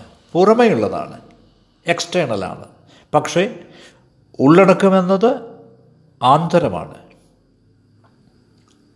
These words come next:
നമ്മുടെ പ്രാർത്ഥന സമർപ്പിക്കുമ്പോൾ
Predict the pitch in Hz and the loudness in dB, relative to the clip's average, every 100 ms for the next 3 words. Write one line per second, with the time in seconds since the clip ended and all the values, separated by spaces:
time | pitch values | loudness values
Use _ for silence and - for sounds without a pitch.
0 | _ _ _ _ _ _ _ _ _ _ | _ _ _ _ _ _ _ _ _ _
1 | 147 160 170 170 143 160 156 170 190 151 | 0 2 2 4 4 4 2 0 0 0
2 | 139 156 247 285 190 180 202 | 0 -2 -2 -6 -4 0 0